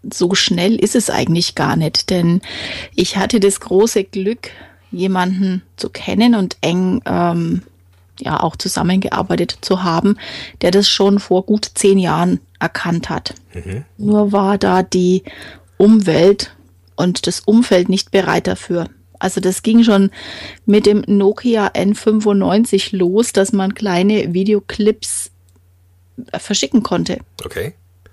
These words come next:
Speaker 2: War das dieser,
Speaker 1: War
Speaker 2: äh,
Speaker 1: ein bisschen
Speaker 2: Com-,
Speaker 1: umständlich,
Speaker 2: dieser,
Speaker 1: aber
Speaker 2: äh, dieses Aufklappding, dieser Communicator oder was
Speaker 1: Genau.
Speaker 2: war das? Okay.
Speaker 1: Ich konnte
Speaker 2: Hm.
Speaker 1: es immer aufklappen oder aufschieben. Irgendwie, ja, genau. Ich weiß nur, das war das Schlagwort, das Nokia N fünfundneunzig. Und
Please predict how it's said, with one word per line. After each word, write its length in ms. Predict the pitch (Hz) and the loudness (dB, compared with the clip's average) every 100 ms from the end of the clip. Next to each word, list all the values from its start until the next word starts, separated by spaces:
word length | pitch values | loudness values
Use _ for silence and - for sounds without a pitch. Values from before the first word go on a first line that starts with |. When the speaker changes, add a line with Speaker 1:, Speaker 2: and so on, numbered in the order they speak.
| - | -8
Speaker 2:
War 80 | 107 | -4
das 100 | - | -4
dieser, 340 | 101 104 98 | -2 -2 0
Speaker 1:
War 80 | - | -2
Speaker 2:
äh, 40 | |
Speaker 1:
ein 60 | 92 | -2
bisschen 260 | - - - | -6 -8 -6
Speaker 2:
Com-, 20 | |
Speaker 1:
umständlich, 600 | - - - 302 294 - | -6 -6 -6 -4 -4 -4
Speaker 2:
dieser, 320 | 92 98 90 | -4 -4 -4
Speaker 1:
aber 260 | - 85 - | -6 -10 -10
Speaker 2:
äh, 40 | |
dieses 240 | 92 92 95 | -12 -10 -6
Aufklappding, 760 | 104 139 - - - 151 180 | -4 -4 -4 -6 -4 -6 -6
dieser 200 | 143 117 | -4 -6
Communicator 840 | 107 113 131 165 - 170 175 208 | -4 -4 -4 -4 -4 -4 -4 -4
oder 220 | 156 139 131 | -2 -4 -4
was 160 | - 107 | -6 -2
Speaker 1:
Genau. 120 | 196 | -2
Speaker 2:
war 60 | 101 | -2
das? 80 | - _ | -10 _
Okay. 220 | 101 - | -8 -4
Speaker 1:
Ich 100 | - | -6
konnte 140 | - 139 | -6 -10
Speaker 2:
Hm. 40 | |
Speaker 1:
es 80 | - | -4
immer 260 | 262 233 - | -2 -2 -4
aufklappen 600 | - - - 214 - 240 | -6 -6 -8 -6 -2 0
oder 220 | 220 - | 0 -2
aufschieben. 600 | 196 - - 233 277 277 - - - - - - | -4 -4 -2 0 2 0 -4 -20 -20 -20 -12 -2
Irgendwie, 440 | 233 233 226 226 | 2 4 2 2
ja, 280 | 196 202 208 | 2 2 0
genau. 320 | - 214 180 190 | 0 -2 0 0
Ich 140 | - | 2
weiß 160 | 214 233 | 2 4
nur, 200 | 233 233 | 4 4
das 200 | 233 - | 0 2
war 160 | 190 | 0
das 300 | 196 202 - | 0 -2 -6
Schlagwort, 640 | - 196 190 - 202 202 - | -4 -2 -2 -2 -4 -4 -6
das 200 | 185 - | -6 -6
Nokia 460 | 170 - 208 196 - | -6 -4 -4 -4 -2
N 180 | 180 190 | -4 -4
fünfundneunzig. 960 | - 190 190 175 165 175 214 220 208 | -4 -6 -4 -6 -2 0 0 0 -2
Und 240 | - 202 | -2 -4